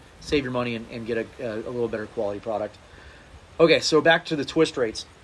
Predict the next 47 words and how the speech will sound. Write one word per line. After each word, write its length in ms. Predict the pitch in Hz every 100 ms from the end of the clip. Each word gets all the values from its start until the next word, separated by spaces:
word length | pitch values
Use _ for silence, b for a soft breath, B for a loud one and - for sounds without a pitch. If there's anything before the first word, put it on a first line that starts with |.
| - - - - -
So 260 | - 165 151
one 240 | 127 156
and 100 | 160
seven 280 | - 147 147
is 120 | 143
your, 220 | 127 131 127 151 143 139
right 200 | 135 135
now 200 | 131 127
is 100 | 117
your, 180 | 120 113
one 340 | 113 131 139
of 60 | 120
your 100 | 110
fastest 500 | 135 120 120 - -
twist 280 | 131 117
rates 200 | 120 113
on 140 | 117 107
the 60 |
market. 460 | 101 113 127 147 143 - B B B
One 180 | 135 143
and 80 |
nine 220 | 127 127 123
is 100 | 117
one 140 | 123
of 20 |
your 80 | 113
slowest 460 | - 135 123 120 -
for 180 | 117
a 60 | 110
sixteen 300 | - - 117
inch 180 | 110 -
barrel. 400 | 127 127 127 123 B B B -
Um, 320 | 127 120 117 - -
and 100 | 131
then 140 | 139 135
they 160 | 139
created 400 | 131 151 139 135
a 160 | 135 127
one 240 | 120 123
and 100 | 123 127
eight, 320 | 135 113 - - -
kind 180 | 143 143
of 120 | 139
a 100 | 127
compromise. 800 | 120 131 127 127 117 110 104 - - B B B
So 300 | - 151 143 -
how 480 | - 160 170 185 175